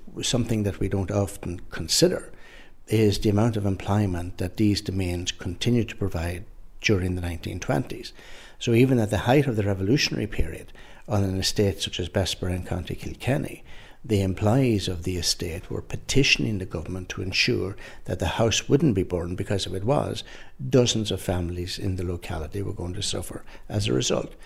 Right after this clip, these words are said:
So the government had to look at the situation and consider, well, is it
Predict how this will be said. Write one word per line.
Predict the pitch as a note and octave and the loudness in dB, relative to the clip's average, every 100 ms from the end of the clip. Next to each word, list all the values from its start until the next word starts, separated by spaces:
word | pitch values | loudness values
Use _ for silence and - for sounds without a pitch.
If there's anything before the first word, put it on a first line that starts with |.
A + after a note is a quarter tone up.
| - - - - | -18 -16 -18 0
So | - | 4
the | C#3+ | 8
government | F3 E3+ B2 | 8 8 6
had | - F#3+ | 6 6
to | - | 6
look | C#3+ B2+ | 4 4
at | G#2 | 2
the | |
situation | - A#2+ - G#2 G2 - | 2 2 2 4 4 0
and | G2+ | -2
consider, | G#2 - G#2 G2 | -2 -2 0 2
well, | G#2 F#2 E2 - - - - | 2 0 -4 -12 -18 -18 0
is | - C#3 D#3 | 8 8 10
it | C#3+ | 6